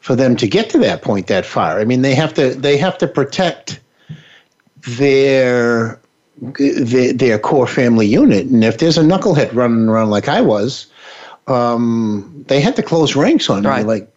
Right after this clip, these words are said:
Speaker 1: fairly quick, and told me, "Y-, you're on your own, dude." And it wasn't, it wasn't about, uh, I didn't have insurance. I, I, I built my insurance to the, to the brink of, I mean, I had,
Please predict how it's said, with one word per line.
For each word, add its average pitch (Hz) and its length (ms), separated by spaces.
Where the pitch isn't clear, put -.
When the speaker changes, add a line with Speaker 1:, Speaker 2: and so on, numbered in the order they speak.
Speaker 1:
fairly - 280
quick, - 460
and 131 220
told 143 220
me, 113 640
"Y-, 120 320
you're 160 200
on 254 120
your 147 160
own, 269 160
dude." 98 240
And 120 80
it 131 100
wasn't, 165 360
it 147 200
wasn't 185 300
about, 156 500
uh, 104 360
I 117 120
didn't 139 240
have 120 240
insurance. 120 640
I, 127 520
I, - 100
I 135 40
built 143 380
my 131 180
insurance 120 920
to 135 120
the, 117 220
to 131 160
the 120 80
brink 127 380
of, 120 240
I 127 40
mean, 123 140
I 113 80
had, 117 380